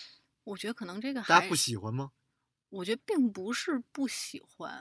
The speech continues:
Speaker 2: 啊。
Speaker 1: 我觉得这个还是跟咱们这个传统有关系，几千年来的这个传统啊，
Speaker 2: 喜欢这个水，
Speaker 1: 文化。
Speaker 2: 水，水彩。
Speaker 1: 对，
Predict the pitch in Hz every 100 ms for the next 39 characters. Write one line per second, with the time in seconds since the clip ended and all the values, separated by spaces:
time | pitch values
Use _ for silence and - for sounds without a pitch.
0 | 143 127 117 196 269 370 269 - - 302
1 | - 285 330 269 196 277 302 190 - -
2 | 160 277 - 208 196 165 139 170 180 180
3 | 180 180 175 - 240 220 220 185 196 202
4 | 190 185 - 180 208 214 180 165 180 180
5 | - 135 113 120 127 127 117 - - 113
6 | - - - 110 123 - 123 - - 71
7 | 262 233 214 190